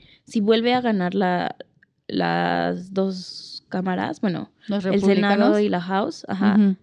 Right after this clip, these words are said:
Speaker 1: y la casa, este, pues es como un referéndum a Donald Trump para su reelección.
Speaker 2: Sí, de que, "Oye, sí nos está gustando cómo estás aplicando estas políticas".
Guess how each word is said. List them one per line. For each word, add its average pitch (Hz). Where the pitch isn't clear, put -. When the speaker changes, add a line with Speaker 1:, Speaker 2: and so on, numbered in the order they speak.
Speaker 1:
y -
la 175
casa, -
este, 196
pues 196
es 196
como 208
un 202
referéndum 190
a 180
Donald 180
Trump 180
para 180
su 170
reelección. 170
Speaker 2:
Sí, 269
de 185
que, 175
"Oye, 185
sí 196
nos 190
está 180
gustando 190
cómo 180
estás 180
aplicando 170
estas 165
políticas". 214